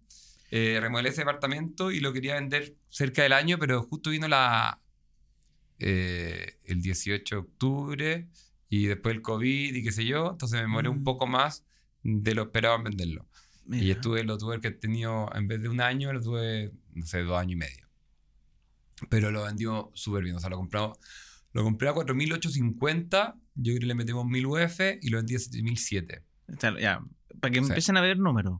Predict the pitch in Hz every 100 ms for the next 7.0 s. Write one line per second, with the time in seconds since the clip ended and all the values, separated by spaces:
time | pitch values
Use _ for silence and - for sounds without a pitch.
0 | - 127 123 123 170 175 180 160 165 -
1 | 240 247 247 277 - - _ _ - 113
2 | 127 147 175 196 202 196 214 226 147 160
3 | 170 180 208 208 196 - 233 208 190 202
4 | 185 196 202 202 196 180 170 185 190 175
5 | 165 156 190 190 170 180 175 170 165 156
6 | 120 101 - 98 78 - _ _ -